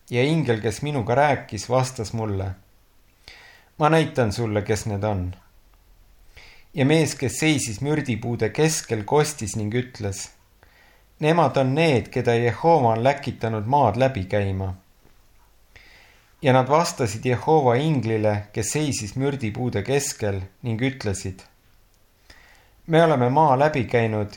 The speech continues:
ja vaata, kogu maa elab rahus." Siis kostis Jehova ingel ja ütles: "Vägede Jehova, kui kaua sa keelad halastust Jeruusalemmale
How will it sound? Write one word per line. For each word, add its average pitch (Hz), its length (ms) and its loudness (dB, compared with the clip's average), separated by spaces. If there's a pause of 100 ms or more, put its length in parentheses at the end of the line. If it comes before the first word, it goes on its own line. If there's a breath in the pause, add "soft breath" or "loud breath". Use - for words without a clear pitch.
ja 120 180 2
vaata, 113 460 2
kogu 160 380 0
maa 127 280 2
elab 117 220 4
rahus." 104 540 -2 (1600 soft breath)
Siis - 360 -2
kostis 160 500 0
Jehova 127 460 0
ingel 127 360 -2
ja 117 80 0
ütles: 101 500 -6 (880)
"Vägede 139 400 0
Jehova, 107 640 0 (880 soft breath)
kui 135 160 0
kaua 160 400 4
sa 120 160 -4
keelad 123 460 0
halastust 120 680 0
Jeruusalemmale 110 1040 -2